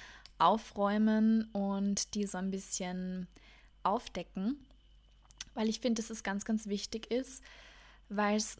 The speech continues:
so viele Dinge gibt, die im Internet kursieren oder die man vielleicht mal gehört hat oder die sich sonst irgendwie verbreiten. Und, ähm, heutzutage findet man ja sehr viele Dinge im Internet und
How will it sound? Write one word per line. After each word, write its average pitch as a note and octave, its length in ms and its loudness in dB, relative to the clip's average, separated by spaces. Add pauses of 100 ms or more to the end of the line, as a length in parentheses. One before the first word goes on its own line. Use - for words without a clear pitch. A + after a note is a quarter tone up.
(120)
so A#3 120 4
viele A3+ 300 2
Dinge G3 320 -2
gibt, - 640 -6
die F#3+ 300 -2
im G#3 160 -2
Internet A#3+ 440 2
kursieren G#3 720 0
oder F#3+ 180 -4
die F#3+ 100 -4
man G3+ 180 0
vielleicht A3+ 260 0
mal B3 140 0
gehört G#3 520 0
hat F#3 340 -2
oder F#3+ 160 -4
die G#3 120 -2
sich G#3+ 220 -4
sonst F#3+ 360 -4
irgendwie F#3+ 320 -2
verbreiten. F#3+ 840 -4
Und, F#3+ 520 -4 (600)
ähm, F#3+ 480 2 (120)
heutzutage F#3+ 840 2 (140)
findet F#3+ 320 -2
man F3+ 160 -2
ja F3+ 140 -4
sehr E3+ 220 -4
viele C4+ 260 6
Dinge E3+ 200 2
im - 80 -6
Internet F3+ 580 -2
und F#3+ 400 6